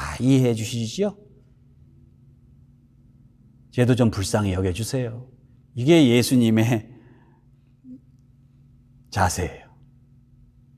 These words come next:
그러니까 여러분, 주일 예배 참석하는 날보다 빠지는 날이 더 많은 분들,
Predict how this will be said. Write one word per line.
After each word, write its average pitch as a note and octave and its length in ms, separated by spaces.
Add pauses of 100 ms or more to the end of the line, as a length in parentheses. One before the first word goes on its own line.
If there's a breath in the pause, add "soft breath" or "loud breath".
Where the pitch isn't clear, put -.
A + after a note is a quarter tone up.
(960)
그러니까 A2+ 380
여러분, G#2 460 (1200)
주일 A#2 360
예배 G#2+ 520 (1000)
참석하는 A#2 640
날보다 G2+ 540
빠지는 B2 540
날이 G#2 240
더 G2+ 140
많은 G2+ 340
분들, F2 400